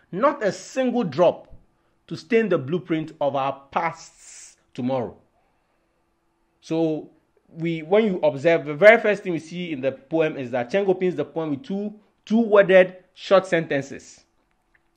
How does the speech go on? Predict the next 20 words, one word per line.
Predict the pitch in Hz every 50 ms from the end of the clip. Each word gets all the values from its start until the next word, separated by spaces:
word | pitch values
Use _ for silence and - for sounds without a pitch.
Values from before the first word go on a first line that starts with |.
| _ _ -
The | 135 160
plan | 151 - 190 202 214 226 226
is | 190 143
the | 147 143
first | - 175 170 165 165
sentence, | - 147 139 127 123 131 127 120
and | 127 123 139
then | 147 139
the | 143
build | 135 120 139 165 165 156
is | 135
the | 123 123
second. | 123 - 104 - - 95 85 - - _ _ _ _ _ _ _ _ _ _ _ _
His | - 165
revelation | 175 202 190 202 214 277 285 339 339 311 202
brings | 160 214 240 226 202
into | 185 - 160 143
focus | - 185 180 185 190 175 170 -
two | - 254 277 254
actions | 214 196 185 - - - 185 185 185 185 - _